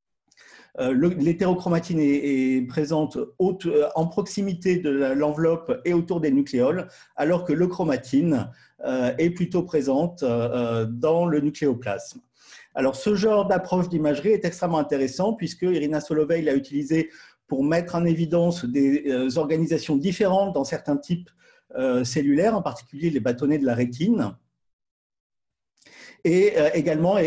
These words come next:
étudier les mécanismes qui conduisent à l'ancrage de l'hétérochromatine à la, à l'enveloppe. Alors, euh, aujourd'hui, vous savez tous que qui s'intéresse à l'organisation trois D des génomes, euh, réalise en général des mani-, des expériences de I C.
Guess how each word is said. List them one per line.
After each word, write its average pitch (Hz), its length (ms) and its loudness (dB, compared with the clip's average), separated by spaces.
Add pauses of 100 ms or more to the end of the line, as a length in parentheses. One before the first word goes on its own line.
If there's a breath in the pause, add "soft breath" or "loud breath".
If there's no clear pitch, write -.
étudier 160 340 0
les 175 100 0
mécanismes 160 640 0
qui 170 300 -2
conduisent 156 360 0
à 127 40 2
l'ancrage 165 460 0
de 147 80 -2
l'hétérochromatine 135 1080 0
à 139 100 -2
la, 139 160 0
à 135 160 -4
l'enveloppe. 131 640 -2 (3000 soft breath)
Alors, 127 460 0
euh, 147 240 4
aujourd'hui, 196 420 2
vous 190 100 -2
savez 175 260 2
tous 202 240 0
que - 100 -4
qui 196 300 0
s'intéresse 185 720 -2 (120)
à 165 220 0
l'organisation 160 800 -2 (340 loud breath)
trois 160 220 -2
D 175 160 2
des 156 160 2
génomes, 165 480 2
euh, 131 840 -2
réalise 165 360 0
en 151 80 0
général 139 380 -2
des 131 80 0
mani-, 135 340 0
des 131 160 -4
expériences 147 480 -4
de 127 160 -2
I 123 140 0
C. 214 420 -2